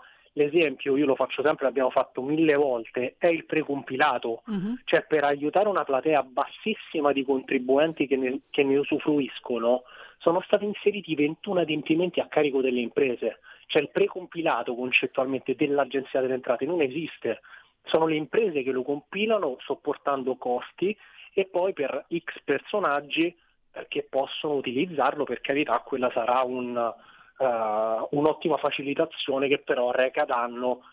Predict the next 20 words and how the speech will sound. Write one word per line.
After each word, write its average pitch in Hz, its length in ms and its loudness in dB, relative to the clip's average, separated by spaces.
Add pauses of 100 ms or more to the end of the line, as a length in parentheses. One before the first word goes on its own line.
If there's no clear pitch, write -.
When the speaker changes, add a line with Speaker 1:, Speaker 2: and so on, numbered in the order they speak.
(100)
Speaker 1:
a 139 120 2
una 139 140 2
platea 139 300 0
di 131 120 -8
soggetti 131 720 -2 (300)
molto 135 320 0
superiore. 127 640 0 (240)
Il 170 100 0
rischio 160 440 -2 (260)
è - 80 -4
appunto 139 680 -2 (420)
che - 300 -8 (380)
si - 120 -4
crei 143 560 2
ulteriore 147 560 0
disagio 127 420 -4
fiscale. 135 480 -2
Io 165 160 2
mi 147 80 -2
immagino, 143 680 0